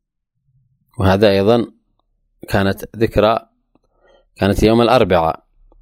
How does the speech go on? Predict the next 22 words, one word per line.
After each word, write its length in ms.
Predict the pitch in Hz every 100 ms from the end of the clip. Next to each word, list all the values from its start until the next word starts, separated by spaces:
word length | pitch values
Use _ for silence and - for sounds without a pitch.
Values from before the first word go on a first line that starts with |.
| _ _ _ _ - 104
قال 120 | 104
السيد 320 | 101 104 98
حفظه 420 | - 95 92 92
الله: 180 | 95 113
"بالأمس 460 | 98 92 117 104 95
الأربعاء 400 | 82 98 101 101
أيضًا 200 | 95 90
حلت 340 | - 98 95
ذكرى 360 | 98 131 127 123
ما 140 | 95
تسمى 380 | 90 113 120 127
النكسة". 380 | 101 92 - - - _ _ _ _ _ _ _ _
شوف 240 | - - 101
الإسرائيلي 600 | 95 95 101 98 104 117
يحتفل 500 | 123 - - 95 92
هناك 260 | 95 92 - _ _ _ _ _ _
في 100 | 92
القدس 420 | 95 92 - -
ويرقص 540 | 95 98 92 - - - _ _ _ _ _ _ _ _ -
لاحتلاله 580 | - - 92 101 101 92
القدس، 580 | 90 90 98 - - _ _ _ _ - _ _ _ _ _ _ _ _ _ _ _
بينما 560 | - 98 95 95 90 -